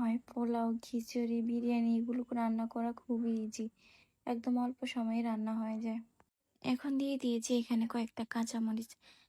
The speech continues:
কাঁচামরিচ দেওয়ার পর আমি এটা ঢাকনা দিয়ে ঢেকে রাখবো। এই পর্যায়ে কিন্তু চুলার আঁচটা একদম কমিয়ে দিতে হবে। এইভাবে কিছুক্ষণ রান্না করে নেওয়ার পর এখন ঢাকনাটা উল্টিয়ে দেখবো কেমন হয়েছে। দেখতেই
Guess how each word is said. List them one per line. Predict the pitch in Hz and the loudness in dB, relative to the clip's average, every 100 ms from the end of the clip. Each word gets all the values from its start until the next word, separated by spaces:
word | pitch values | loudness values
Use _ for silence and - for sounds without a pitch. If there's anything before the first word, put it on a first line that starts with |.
| _ - | _ -4
কাঁচামরিচ | 254 277 262 254 262 254 | -2 -2 -2 -2 -2 -2
দেওয়ার | 233 233 247 | -2 -2 -2
পর | 247 240 233 | -2 0 2
আমি | 233 233 | 2 0
এটা | 233 233 | 0 -2
ঢাকনা | 240 226 226 220 | -2 -4 -4 -4
দিয়ে | 247 233 233 | -4 -4 -2
ঢেকে | 233 233 226 | -2 -2 -2
রাখবো। | 226 220 226 _ _ _ _ _ _ _ - _ _ _ _ _ - | -2 -4 -6 _ _ _ _ _ _ _ -20 _ _ _ _ _ 0
এই | 254 262 | 2 2
পর্যায়ে | 262 254 269 262 262 | 2 0 2 0 0
কিন্তু | 254 254 262 | 0 0 -2
চুলার | 254 240 233 240 | -2 0 0 -2
আঁচটা | - - 240 | -4 -2 -2
একদম | 233 233 240 240 | -2 0 0 0
কমিয়ে | 226 233 233 | 2 4 2
দিতে | 226 233 220 | 0 -2 -4
হবে। | 220 233 - _ _ _ _ _ _ _ _ - | -4 -12 -20 _ _ _ _ _ _ _ _ 2
এইভাবে | 262 262 277 285 269 | 4 4 2 -4 -2
কিছুক্ষণ | 254 262 - 254 247 | -2 -4 -4 -2 0
রান্না | 226 226 233 | 2 0 -2
করে | 240 233 233 | -2 -2 -2
নেওয়ার | 233 240 | -2 -6
পর | - 233 | -4 -4
এখন | 233 240 233 | -2 -4 -2
ঢাকনাটা | 226 233 226 226 233 240 | -4 -4 -6 -4 -4 -4
উল্টিয়ে | 233 240 233 240 | -2 -2 -2 -2
দেখবো | 226 - 240 - | -6 -6 -8 -4
কেমন | 220 226 226 | -2 -2 -2
হয়েছে। | 220 - 240 - _ _ _ _ _ _ _ _ _ _ _ _ _ _ - | -4 -6 -14 -18 _ _ _ _ _ _ _ _ _ _ _ _ _ _ -6
দেখতেই | 269 262 - 262 | -2 -2 -2 -2